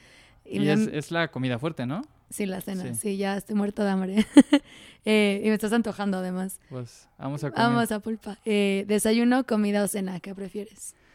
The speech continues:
Speaker 2: Desayuno, com-, eh, cena.
Speaker 1: Cena,
Speaker 2: Sí,
Speaker 1: sí.
Speaker 2: tal vez es malo, pero sí, pre-, creo que ceno más fuerte, ¿eh?
Speaker 1: Yo también, sí, cañón.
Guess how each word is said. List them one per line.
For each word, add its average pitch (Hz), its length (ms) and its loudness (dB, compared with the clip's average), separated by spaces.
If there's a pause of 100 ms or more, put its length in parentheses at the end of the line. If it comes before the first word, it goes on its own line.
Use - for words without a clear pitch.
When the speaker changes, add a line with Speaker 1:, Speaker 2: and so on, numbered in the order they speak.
(320)
Speaker 2:
Desayuno, 151 520 -4
com-, 143 260 -10
eh, 139 680 -2
cena. 120 420 -4 (220)
Speaker 1:
Cena, 196 380 -4
Speaker 2:
Sí, 135 320 -6
Speaker 1:
sí. - 40 -16
Speaker 2:
tal 139 160 -6
vez 139 160 -6
es 143 120 -6
malo, 135 320 -4
pero 123 180 -4
sí, 135 180 -8
pre-, 120 220 -12
creo 147 160 -6
que - 80 -14
ceno 147 260 -4
más 139 240 -6
fuerte, 131 440 -6
¿eh? - 80 -10
Speaker 1:
Yo 220 100 0
también, 185 400 -6
sí, 190 160 -14
cañón. 185 380 -12